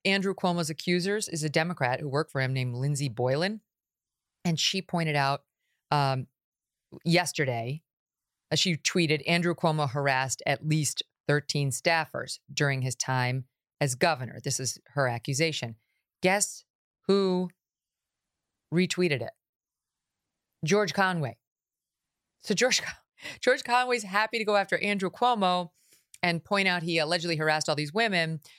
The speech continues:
but he's gonna celebrate and be friends with and post tweets saying, "I'm gonna frame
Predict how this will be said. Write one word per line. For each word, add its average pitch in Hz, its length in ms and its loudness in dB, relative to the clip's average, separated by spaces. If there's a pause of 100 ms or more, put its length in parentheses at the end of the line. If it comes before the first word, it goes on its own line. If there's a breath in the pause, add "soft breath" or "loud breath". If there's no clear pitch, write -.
(220 soft breath)
but 214 220 2
he's 170 220 -4
gonna 180 180 0
celebrate 180 760 2
and 165 80 -2
be 160 120 0
friends 208 400 0
with 151 260 2 (320)
and 165 160 0 (160)
post 196 320 2
tweets 220 260 0
saying, 185 140 2
"I'm 175 60 -2
gonna 151 120 -2
frame 190 600 0